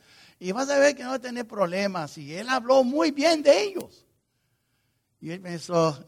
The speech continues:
mordiendo sus uñas, "Ojalá que la verdad", <laughs> ¿verdad? Porque él tenía miedo. Él habló muy bien de los corintios a Tito. Y Tito no sabía, él no estuvo ahí. Cuando Pablo fue a Corinto era con Silos,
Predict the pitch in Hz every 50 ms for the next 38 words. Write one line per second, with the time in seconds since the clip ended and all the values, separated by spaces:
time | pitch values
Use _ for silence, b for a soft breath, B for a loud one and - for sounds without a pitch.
0 | 160 170 165 156 151 151 160 165 165 165 151 - 170 147 127 147 156 160 147 147
1 | 147 147 - _ - 143 156 147 160 147 151 160 151 - 151 151 139 127 139 135
2 | 131 151 156 147 - - _ _ 131 135 147 175 - b b b b b b b
3 | b b b _ _ _ _ _ 139 117 113 - 147 139 160 190 180 147 147 185
4 | 262 330 359 - - _ _ _ _ _ _ _ _ 135 131 135 135 127 127 135
5 | 139 139 143 151 165 165 151 120 160 185 240 349 415 453 427 320 254 226 202 190
6 | 180 185 196 196 180 180 170 160 - 165 151 135 147 139 139 156 165 139 139 -
7 | 139 123 120 113 - - 202 220 - 403 392 302 202 160 - 135 127 123 131 131
8 | 143 151 190 240 240 - - 208 170 151 139 131 139 190 220 - _ _ _ _
9 | _ _ - 151 151 147 147 160 175 214 277 294 285 302 285 277 277 262 262 285
10 | 294 277 240 202 185 180 165 143 - 269 359 311 - - - _